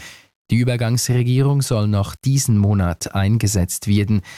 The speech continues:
Es soll auch ein Übergangsparlament geben und später sollen Wahlen folgen. Im April hatte das Militär den langjährigen Herrscher Sudans, Omar al-Bashir, gestürzt.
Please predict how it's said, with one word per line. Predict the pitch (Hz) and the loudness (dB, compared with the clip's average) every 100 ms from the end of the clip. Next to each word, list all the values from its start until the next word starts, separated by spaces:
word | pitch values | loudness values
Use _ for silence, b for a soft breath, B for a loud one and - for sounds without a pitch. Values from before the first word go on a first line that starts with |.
| B B | B B
Es | - 87 | -6 -2
soll | 90 85 | 0 0
auch | - 95 104 120 | 0 0 0 0
ein | 117 | -2
Übergangsparlament | 107 120 104 95 87 92 - - 87 82 90 101 113 - | 0 0 0 -2 -2 -2 -4 -2 0 2 2 2 0 0
geben | 120 120 135 | 0 2 0
und | 135 120 | 0 -2
später | - 104 90 95 98 | -4 -2 -2 0 0
sollen | 107 101 120 113 | 0 2 2 2
Wahlen | 104 104 98 87 | 0 0 0 -2
folgen. | - 101 95 98 87 B B B B B _ | -2 0 0 0 -2 B B B B B _
Im | 113 | 0
April | 107 113 107 107 127 | 0 0 0 2 2
hatte | 143 135 | 0 0
das | 120 110 | -2 0
Militär | 117 104 101 95 92 117 | 0 0 0 0 0 0
den | 107 | 2
langjährigen | 92 90 110 104 101 101 90 | 2 2 2 2 0 0 0
Herrscher | 101 107 104 - 87 | 2 2 0 -2 -2
Sudans, | 101 98 98 92 127 127 - | 0 0 0 0 0 -2 -4
Omar | 98 95 87 90 - | 0 2 2 0 0
al-Bashir, | 92 87 95 - 104 107 104 | 0 0 -2 0 0 0 0
gestürzt. | 117 - - 107 104 - - | -4 -4 -2 0 0 -4 -8